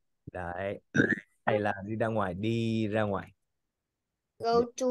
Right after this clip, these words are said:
Speaker 2: sleep được không thầy?
Speaker 1: Được ạ. Go to sleep được. À, tập yoga này đọc vô thấy liền ha. Rồi uống nước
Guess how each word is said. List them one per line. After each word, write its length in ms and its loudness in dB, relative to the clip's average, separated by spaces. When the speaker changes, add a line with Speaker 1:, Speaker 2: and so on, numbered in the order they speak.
Speaker 2:
sleep 260 4
được 100 6
không 100 -2
thầy? 160 -4
Speaker 1:
Được 180 4
ạ. 200 4
Go 140 4
to 100 0
sleep 280 2
được. 240 4
À, 440 2
tập 120 4
yoga 300 6
này 160 0
đọc 200 2
vô 120 6
thấy 120 4
liền 200 6
ha. 320 8
Rồi 220 4
uống 260 2
nước 180 2